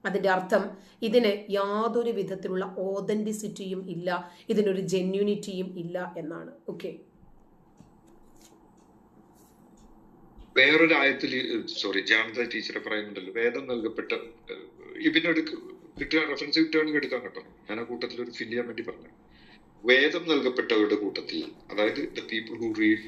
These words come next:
Speaker 2: the Bible എന്നാണല്ലോ, അവരുടെ കൂട്ടത്തിൽ അള്ളാഹുവിലും അന്ത്യദിനത്തിലും വിശ്വസിക്കാതിരിക്കുകയും അള്ളാഹുവും അവന്റെ റസൂലും നിഷിദ്ധമാക്കി നിഷിദ്ധമായി ഗണിക്കാതിരിക്കുകയും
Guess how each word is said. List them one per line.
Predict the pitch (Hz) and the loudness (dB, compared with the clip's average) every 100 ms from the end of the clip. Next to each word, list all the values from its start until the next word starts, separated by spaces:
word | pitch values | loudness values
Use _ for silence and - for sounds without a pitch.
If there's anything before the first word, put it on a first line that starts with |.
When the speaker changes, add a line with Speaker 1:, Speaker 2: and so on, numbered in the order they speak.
| - | -6
Speaker 2:
the | 104 101 | -2 2
Bible | 95 101 107 | 2 4 4
എന്നാണല്ലോ, | 101 82 - - - - - - _ - - - | 2 -4 -8 -16 -20 -20 -20 -20 _ -20 -12 0
അവരുടെ | 127 156 | 2 4
കൂട്ടത്തിൽ | 156 104 95 - 101 - 107 | 2 0 -6 -4 -6 -4 0
അള്ളാഹുവിലും | 113 117 120 131 139 | 2 2 2 0 0
അന്ത്യദിനത്തിലും | 110 123 120 113 110 113 | 2 4 4 0 -2 -4
വിശ്വസിക്കാതിരിക്കുകയും | 104 104 - - 104 98 98 92 87 87 - - 101 | -2 -2 0 2 2 2 -4 -2 -2 -4 -8 -10 -4
അള്ളാഹുവും | 104 107 117 123 | -2 -2 0 0
അവന്റെ | 117 107 | 0 -2
റസൂലും | 107 - 110 110 | -2 0 0 2
നിഷിദ്ധമാക്കി | 104 - 110 110 107 104 | 2 0 0 0 0 0
നിഷിദ്ധമായി | 107 95 131 107 101 | -2 -2 -4 -2 -2
ഗണിക്കാതിരിക്കുകയും | 98 101 127 127 123 - 87 82 | -4 0 0 2 0 -4 -6 -6